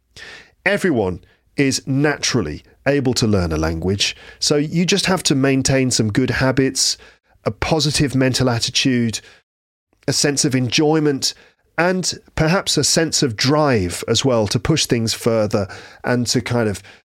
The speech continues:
force you to, to do things that you might not be doing,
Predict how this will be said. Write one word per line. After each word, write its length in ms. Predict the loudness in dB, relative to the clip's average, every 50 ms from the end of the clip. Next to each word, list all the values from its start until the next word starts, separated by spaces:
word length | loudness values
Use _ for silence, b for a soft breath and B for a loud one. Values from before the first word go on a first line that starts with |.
| B B B -16
force 520 | -14 -8 -2 0 0 0 0 0 0 0
you 280 | 2 2 2 2 0 -2
to, 460 | -2 0 0 2 2 2 0 -2 -2
to 200 | -4 -2 -2 0
do 220 | 2 2 2 0
things 460 | 0 0 0 0 0 0 -2 -2 -2
that 220 | 0 0 -2 -2 -6 -8
you 320 | -8 -6 -4 -2 0 0 0
might 880 | 0 -2 -2 -4 -4 -6 -6 -6 -4 -2 0 0 2 2 0 0 -2
not 440 | -4 -4 -2 -2 -2 -2 -4 -8 -4
be 100 | -4 0
doing, 580 | 0 2 2 2 2 0 0 -2 -2 -4 -6